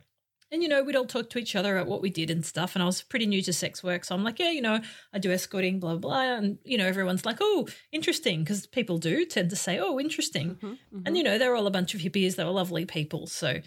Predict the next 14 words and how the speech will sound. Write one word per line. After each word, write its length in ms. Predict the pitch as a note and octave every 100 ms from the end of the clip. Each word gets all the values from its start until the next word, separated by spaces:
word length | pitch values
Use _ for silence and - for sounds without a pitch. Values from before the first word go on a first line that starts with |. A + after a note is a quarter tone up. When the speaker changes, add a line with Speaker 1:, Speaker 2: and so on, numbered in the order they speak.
| - G3+
Speaker 1:
no 100 | F3+
judgment 460 | - G3 D#3 D3+
there. 240 | - - E3+ _ _ _ _ _
Um, 180 | G3+ C#4
really 220 | D#4+ D#4+
nice. 340 | D#4 C4+ D3+ -
But 200 | - C#4+
then 260 | E4+ E4+ E4 _ - - _
about 220 | - C4+
a 40 | D4+
week 400 | B3+ A#3 A3 F3
in, 380 | E3+ C4+ E4+ - _ _ _ -
hanging 220 | B3+ B3
out 240 | A#3+ A#3+